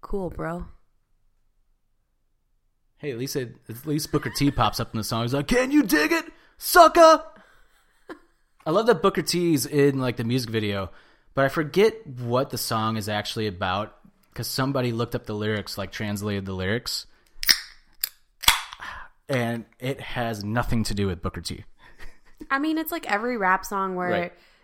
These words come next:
Speaker 1: they s-, they're rapping about something else, but they reference, like, current pop culture.
Speaker 2: Right. Um, but Booker T isn't current pop culture.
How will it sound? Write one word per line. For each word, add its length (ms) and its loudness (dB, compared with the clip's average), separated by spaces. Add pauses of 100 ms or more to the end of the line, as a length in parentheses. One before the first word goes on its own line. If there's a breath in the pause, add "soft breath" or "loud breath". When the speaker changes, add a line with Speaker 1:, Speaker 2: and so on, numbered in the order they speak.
(100)
Speaker 1:
they 120 2
s-, 300 -4
they're 260 0
rapping 280 4
about 200 2
something 200 -6
else, 160 -4
but 160 -8
they 220 -2 (140)
reference, 580 -4
like, 180 -10 (280)
current 360 -10
pop 240 -6
culture. 580 -14
Speaker 2:
Right. 220 -6 (360 loud breath)
Um, 400 0 (320)
but 160 2
Booker 200 4
T 280 4
isn't 260 6
current 380 6
pop 220 0
culture. 420 -4